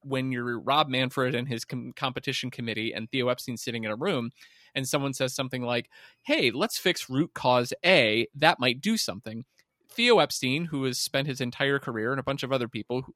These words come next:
invested in developing entire organizations, probably say, "Hey, hey, you're about to undo twenty-five years of work here, and you're gonna throw every baseball team out of whack if all of a sudden everything they've been selecting for and everything they've been optimizing for is gone."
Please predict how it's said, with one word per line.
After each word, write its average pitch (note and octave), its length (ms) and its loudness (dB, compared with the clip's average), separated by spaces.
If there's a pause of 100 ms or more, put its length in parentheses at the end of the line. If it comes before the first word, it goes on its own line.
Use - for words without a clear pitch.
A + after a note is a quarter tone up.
invested B2+ 500 -2
in A#2+ 140 -2
developing A#2+ 720 0
entire C#3 440 0
organizations, B2 720 -2
probably B2 220 0
say, - 100 -6
"Hey, C3 260 4
hey, B2+ 220 0 (300)
you're D3+ 180 6
about D#3 260 8
to - 120 2
undo B2 500 2 (200)
twenty-five C#3 460 4
years A#2 220 0
of A#2 100 -8
work C3 220 0
here, G#2+ 320 -4 (160)
and A#2+ 80 -2
you're B2 80 -4
gonna A#2+ 160 -2
throw C3+ 400 -2 (140)
every D3 240 4
baseball B2 500 0
team A2 540 -6 (140)
out B2+ 120 4
of A#2 60 -2
whack A#2 420 4
if C3+ 140 -4
all C#3 160 2
of B2 80 -2
a - 40 -6
sudden A2+ 380 -6
everything C3 380 0
they've A#2 120 -2
been A2+ 140 -6
selecting A2+ 380 -4
for A2 240 -2
and G#2 160 -6 (180)
everything A#2+ 320 -4
they've G#2+ 160 -6
been G#2+ 260 -8
optimizing A2 560 -4
for G#2+ 220 -8
is G#2 100 -12
gone." A2 280 0